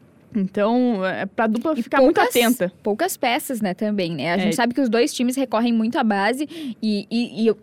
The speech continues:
Speaker 2: e eu concordo super com isso, né? A gente até bate muito nessa tecla que as meninas da base precisam receber oportunidade, que as meninas da base precisam receber oportunidade.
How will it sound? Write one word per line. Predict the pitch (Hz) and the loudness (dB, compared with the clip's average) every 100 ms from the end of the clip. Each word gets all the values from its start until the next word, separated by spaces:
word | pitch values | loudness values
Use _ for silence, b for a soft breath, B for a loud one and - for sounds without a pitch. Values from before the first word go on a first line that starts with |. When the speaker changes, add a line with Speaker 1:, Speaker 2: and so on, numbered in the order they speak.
| - | 0
Speaker 2:
e | |
eu | 233 | 0
concordo | 226 233 240 - | 2 2 2 2
super | - 415 392 | 2 2 0
com | 339 | 0
isso, | 269 269 254 | 2 2 0
né? | 202 | 2
A | 226 | 2
gente | 220 | 2
até | 233 - 233 | 0 0 0
bate | 269 262 370 | 0 0 0
muito | 311 311 320 415 440 | 2 4 4 2 0
nessa | 311 311 | 0 0
tecla | - 277 254 | -2 2 2
que | 247 | 2
as | 233 | 2
meninas | 247 320 | 4 2
da | 285 | 2
base | 254 262 | 2 0
precisam | - - | -6 -6
receber | 240 240 226 | -4 -2 -2
oportunidade, | 226 220 208 202 285 247 | -4 -4 -2 0 0 -2
que | |
as | 262 | -4
meninas | 247 233 247 | -2 -4 -4
da | 262 | -4
base | 220 220 | -4 -6
precisam | - - 240 | -10 -2 -2
receber | 226 220 | 0 -2
oportunidade. | 220 220 208 202 247 269 | -2 -4 -2 2 2 2